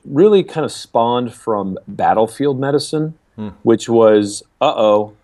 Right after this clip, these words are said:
Speaker 1: you know, Bernie got shot. What do we gotta do?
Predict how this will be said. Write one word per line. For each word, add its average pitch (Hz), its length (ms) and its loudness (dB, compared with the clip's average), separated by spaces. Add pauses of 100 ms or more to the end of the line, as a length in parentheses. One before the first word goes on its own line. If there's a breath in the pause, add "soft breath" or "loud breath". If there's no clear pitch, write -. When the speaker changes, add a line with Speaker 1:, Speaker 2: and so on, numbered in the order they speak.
(380)
Speaker 1:
you 120 100 -8
know, 107 220 -2
Bernie 135 340 2
got 123 220 2
shot. 127 480 0
What 117 100 -2
do 135 80 0
we 127 80 0
gotta 113 220 0
do? 101 380 -6